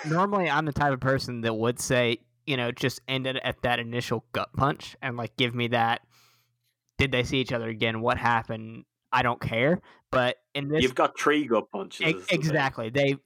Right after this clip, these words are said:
Speaker 2: this is like, listen, I'm watching a lot of Taiwanese and Korean baseball lately. This is a fucking grand slam, is what this is.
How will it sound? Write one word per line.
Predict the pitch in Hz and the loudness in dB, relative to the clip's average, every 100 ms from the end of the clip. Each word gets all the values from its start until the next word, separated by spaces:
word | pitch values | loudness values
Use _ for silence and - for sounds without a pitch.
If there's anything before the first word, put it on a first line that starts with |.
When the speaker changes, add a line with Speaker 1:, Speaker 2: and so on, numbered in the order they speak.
| - | -2
Speaker 2:
this | 160 160 | -2 -2
is | 143 | -2
like, | 139 123 - - _ | 0 0 -4 -20 _
listen, | 156 143 120 - | -2 -2 -2 -2
I'm | 143 | 0
watching | 160 170 175 175 | 2 2 2 2
a | 156 | 4
lot | 151 | 2
of | 135 | 0
Taiwanese | - 143 139 135 135 139 | -2 0 2 2 0 -2
and | 127 | -2
Korean | - 131 131 123 | -2 0 0 0
baseball | 120 120 123 151 143 151 | -2 -4 -2 2 2 2
lately. | 151 - 165 | 0 0 -2
This | 147 151 | 0 -2
is | - | 0
a | 139 | -4
fucking | - 151 135 123 | 0 0 0 -2
grand | 127 127 123 | 0 2 0
slam, | 131 131 120 113 110 143 | -2 0 0 0 -2 -2
is | 139 | 2
what | 120 120 | 2 2
this | 120 - | 0 -2
is. | 135 165 | -4 -6